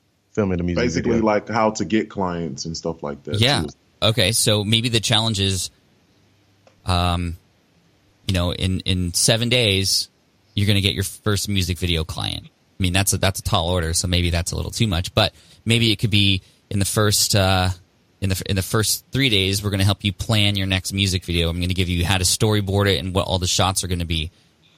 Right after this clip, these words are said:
Speaker 3: And then once they have that, they're gonna be like, "I have this n-, thing. I have a client now. Like, what do I do? I have my storyboard of what my music video is gonna be. What do I do now? Oh my gosh,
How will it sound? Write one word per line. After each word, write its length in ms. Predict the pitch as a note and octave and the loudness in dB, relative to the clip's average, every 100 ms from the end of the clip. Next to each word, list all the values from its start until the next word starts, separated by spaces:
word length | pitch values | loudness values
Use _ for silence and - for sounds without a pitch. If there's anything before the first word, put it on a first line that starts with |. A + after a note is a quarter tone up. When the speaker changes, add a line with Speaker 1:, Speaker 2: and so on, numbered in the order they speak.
| _ - | _ -2
Speaker 3:
And 120 | A#2 | 0
then 100 | A2+ | 2
once 200 | C3 F3+ | 2 2
they 100 | E3 | 0
have 280 | G#2 D3+ C#3+ | 2 0 0
that, 120 | A2 | -2
they're 60 | A#2+ | 0
gonna 100 | A#2 | 0
be 60 | A#2 | 0
like, 120 | G#2+ | -2
"I 40 | A2+ | -6
have 320 | C#3 F3+ D3+ | -4 -4 -2
this 280 | F#2+ - - | -2 -2 -4
n-, 100 | - _ | -12 _
thing. 200 | F2+ E2 | -6 -4
I 60 | A2 | -2
have 260 | D3 E3+ | 0 -2
a 40 | D3 | -2
client 380 | D#3+ F#3 D#3+ | 0 0 0
now. 180 | G2 D#2+ | -2 -2
Like, 160 | F2+ G#2+ | -2 0
what 80 | D3 | 2
do 100 | D3+ | 2
I 80 | C#3+ | 0
do? 340 | D#3+ C3 F2 - - | 0 0 0 -6 -10
I 100 | - | -2
have 200 | B2 C#3 | 0 0
my 100 | C3+ B2+ | 0 0
storyboard 560 | - C#3 C#3+ A#2 A2+ | 0 0 0 2 0
of 80 | G2+ | 2
what 120 | G#2+ | 0
my 120 | G#2+ | 0
music 300 | G#2 A#2+ A#2+ | 0 0 -2
video 160 | G#2+ F#2+ | -2 -2
is 100 | F#2 | -2
gonna 140 | F#2+ | -2
be. 100 | F2 | -2
What 120 | F#2 D3 | 0 2
do 100 | B2+ | 2
I 80 | |
do 220 | A2+ B2+ B2+ | 0 0 0
now? 280 | E2 A2 - _ _ - | -2 -8 -16 _ _ -4
Oh 100 | B2+ | -2
my 120 | F#2 | 0
gosh, 380 | A2+ - - | 0 -2 -6